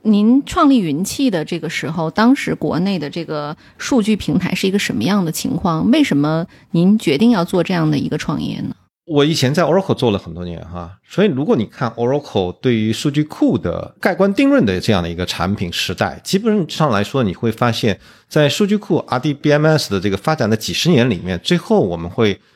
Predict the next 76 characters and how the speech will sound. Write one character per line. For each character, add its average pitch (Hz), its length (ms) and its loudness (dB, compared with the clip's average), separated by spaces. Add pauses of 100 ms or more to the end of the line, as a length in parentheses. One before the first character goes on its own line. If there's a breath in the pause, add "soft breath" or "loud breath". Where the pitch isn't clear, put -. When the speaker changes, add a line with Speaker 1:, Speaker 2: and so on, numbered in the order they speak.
Speaker 2:
沉 101 300 0
淀 139 160 4
出 117 160 -4
来 98 120 2
在 110 260 0
一 117 140 -8
家 131 220 0
公 139 180 -4
司 123 160 -4
提 98 160 -6
供 117 220 0
的 110 60 -2
一 113 100 -4
个 117 80 -2
非 190 180 2
常 165 200 2
标 160 180 2
准 98 140 -2
化 113 160 -2
的 90 80 -2
这 104 100 -4
个 90 80 -2
产 92 300 -4
品， 87 180 -6 (240 loud breath)
然 98 100 -2
后 113 60 -2
这 156 100 0
个 143 80 2
产 107 380 -2
品 87 240 -2 (180 soft breath)
基 147 140 -2
本 87 160 -4
上 101 100 -2
是 104 60 -6
给 90 160 -8
客 - 160 -4
户 98 140 -4
开 - 200 0
箱 180 220 2
即 85 220 -4
用， 87 260 0
然 82 100 -2
后 92 440 -2
在， 92 500 0
呃， 85 220 -4
核 110 180 -2
心 165 180 2
的 131 80 4
这 101 120 0
个 87 100 0
交 175 240 0
易 254 100 0
这 147 140 -6
一 87 60 -8
块 - 320 -8
，T 139 100 -6
P 127 240 -6
的 90 160 -12
这 92 140 -8
个 85 320 -6
区 143 340 -2
域 107 60 4
里 - 120 -6
面， 87 160 -8 (320 soft breath)
我 92 200 -4
们 95 160 -4
可 - 120 -2
以 147 40 2
大 160 180 -2
概 127 140 0
理 92 120 -2
解 85 160 -2
的 85 40 -2
就 92 240 -4
是 - 20 -6
说， 95 300 -4